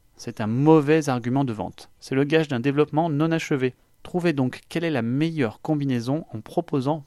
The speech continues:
pas plus d'une ou deux variantes majeures. Nombre sont les jeux du moment qui proposent un mode compétition et un mode coopératif. Combien de ces jeux sont excellents sur les deux tableaux ? Aucun, à m'est avis. Enfin, sur un autre sujet, les auteurs devraient ne jamais délaisser la rejouabilité d'un jeu.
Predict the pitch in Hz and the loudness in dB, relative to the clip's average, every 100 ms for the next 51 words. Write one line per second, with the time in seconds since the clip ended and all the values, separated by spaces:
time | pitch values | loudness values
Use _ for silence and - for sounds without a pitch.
0 | _ - - 135 123 156 165 - 123 117 | _ -10 -6 -8 -6 -4 -4 -6 -10 0
1 | 160 147 120 127 131 123 123 113 - 101 | 0 0 -4 -6 -6 -2 -2 -2 -6 -10
2 | - _ - 135 165 175 127 117 143 131 | -20 _ -2 2 4 4 0 -2 -4 -2
3 | 120 143 127 127 131 151 - 123 - 135 | -2 -2 -2 0 0 -2 -8 -12 -10 -4
4 | 156 160 - 113 113 139 143 104 - 165 | -2 -2 -2 -4 0 0 0 -2 -8 -8
5 | 160 143 - - 135 - _ - 117 107 | -8 -12 -16 -8 -8 -8 _ -4 -2 0
6 | 120 165 147 - 185 180 170 139 120 98 | 2 0 0 2 4 4 2 -2 -4 -12
7 | - - 165 180 180 151 151 160 147 147 | -14 -4 -2 -2 0 0 0 -2 -6 -6
8 | - 151 170 139 131 143 143 156 185 _ | -4 -2 -2 0 0 0 2 2 0 _
9 | _ _ - 165 - 120 110 - 92 - | _ _ 0 0 2 -2 -2 -6 -10 -14
10 | _ _ _ _ - 175 - 196 - _ | _ _ _ _ -4 -4 -2 -6 -8 _
11 | - 117 127 143 135 - 123 151 117 123 | -8 -2 0 0 -2 -4 2 2 2 -2
12 | 165 131 117 110 135 101 120 127 98 117 | -2 -2 -2 -2 -2 -2 0 0 0 0
13 | 139 113 - 131 95 - 160 127 113 110 | 0 -2 -4 -4 -4 -2 -2 0 -4 -4
14 | 104 147 113 98 107 | -4 -4 -2 -2 -4